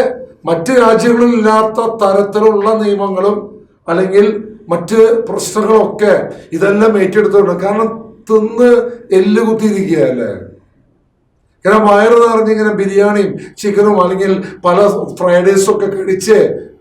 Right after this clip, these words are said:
എന്താ പറയാ, ഇങ്ങനെ എല്ല് കുത്തിയിരിക്കുകയാണ്. അപ്പൊ രാഷ്ട്രീയക്കാര് അവരുടേതായ നാടകം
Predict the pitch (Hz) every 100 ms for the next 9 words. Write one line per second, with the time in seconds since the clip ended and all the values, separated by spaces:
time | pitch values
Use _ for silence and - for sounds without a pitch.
0 | _ 175 190 202 196 190 160 - - 190
1 | 190 180 190 202 208 - 156 165 156 143
2 | 113 107 - _ _ _ _ _ _ 190
3 | 180 190 190 - 208 202 190 185 165 170
4 | 175 170 170 151 147 143 139